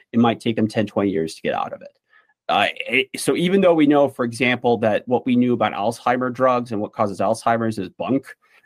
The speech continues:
it's still taking forever for us to get away from that. And for the people who are on the C D C, I'm sure some of them feel that they did make big changes here. But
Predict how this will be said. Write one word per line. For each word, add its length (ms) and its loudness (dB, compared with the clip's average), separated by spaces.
it's 220 0
still 280 0
taking 460 -2
forever 380 0
for 180 -2
us 140 -4
to 100 -8
get 140 -2
away 260 -4
from 240 -12
that. 260 -8
And 320 0
for 160 -4
the 100 -8
people 240 2
who 40 4
are 60 4
on 80 4
the 80 0
C 160 -2
D 40 2
C, 320 0
I'm 120 0
sure 180 -4
some 220 -2
of 60 -4
them 100 0
feel 220 0
that 120 0
they 140 0
did 200 0
make 220 0
big 200 -4
changes 420 -4
here. 200 -4
But 120 -4